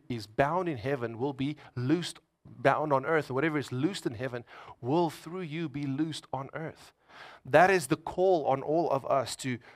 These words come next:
to walk with that authority. Jesus said to his disciples in Luke nineteen, "Behold, I give you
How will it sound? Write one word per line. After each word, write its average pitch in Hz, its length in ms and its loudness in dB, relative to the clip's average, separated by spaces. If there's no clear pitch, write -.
to 127 100 -2
walk 135 400 4
with 143 300 2
that 117 340 6
authority. 139 560 0
Jesus 180 320 0
said 170 220 2
to 170 80 4
his 139 100 0
disciples 156 500 6
in 135 120 -2
Luke 151 180 0
nineteen, 143 540 0
"Behold, 170 560 2
I 135 140 4
give 143 460 -4
you 120 280 -6